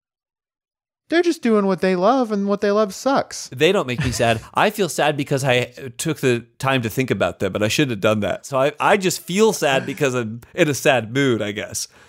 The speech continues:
Speaker 1: I think if I had to think of one, like, artist or band that I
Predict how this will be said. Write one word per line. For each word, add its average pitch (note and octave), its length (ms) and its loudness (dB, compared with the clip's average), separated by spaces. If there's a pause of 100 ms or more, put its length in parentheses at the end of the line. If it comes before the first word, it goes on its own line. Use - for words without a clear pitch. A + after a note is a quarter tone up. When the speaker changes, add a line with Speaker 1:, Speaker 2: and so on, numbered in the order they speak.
(520)
Speaker 1:
I F#3+ 80 2
think C#4 160 0
if - 80 0
I A3 80 4
had F#3+ 240 0
to A3+ 80 0
think G3 240 0
of E3 100 2
one, C#3 400 2
like, C3+ 340 0
artist C3 380 4
or A#2+ 100 0
band A2+ 520 0
that A#2 260 0
I A2 320 0